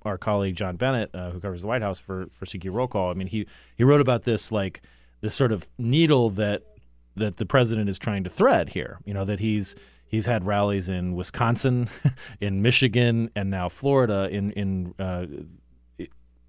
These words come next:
Wisconsin and Michigan were, you know, a couple weeks ago and last week, and then this one is, you know, in Florida. Obvious that he's paying attention to swing states that he needs in order to win re-election. Um, and again, I mean, maybe it doesn't matter,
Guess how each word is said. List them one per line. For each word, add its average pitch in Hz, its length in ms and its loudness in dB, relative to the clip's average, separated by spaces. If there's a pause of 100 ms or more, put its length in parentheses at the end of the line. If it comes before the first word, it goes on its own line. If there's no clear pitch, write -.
(200)
Wisconsin 110 560 -2
and 98 100 -2
Michigan 95 380 -4
were, 90 260 -4
you 90 80 -8
know, 90 60 -8
a 87 40 -12
couple 98 200 -6
weeks 101 180 -4
ago 92 340 -2
and 87 100 -6
last 90 280 -6
week, 90 160 -6
and 90 100 -6
then 87 140 -6
this 87 180 -8
one 87 300 -4
is, 82 320 -8
you 95 80 -4
know, 87 140 -4
in 85 60 -6
Florida. 135 340 0 (320)
Obvious 151 580 4 (200)
that 113 180 0
he's 120 180 0
paying 143 240 4
attention 135 460 0
to 107 420 2
swing 131 680 0
states 107 640 -4 (320)
that 98 140 -2
he 113 120 0
needs 113 500 0
in 98 80 -2
order 98 160 -2
to 92 80 -4
win 95 180 -2
re-election. 95 640 -4 (500)
Um, 92 580 0
and 127 100 2
again, 151 360 4
I 123 60 0
mean, 131 280 4
maybe 147 240 6
it 156 80 2
doesn't 156 240 4
matter, 139 420 2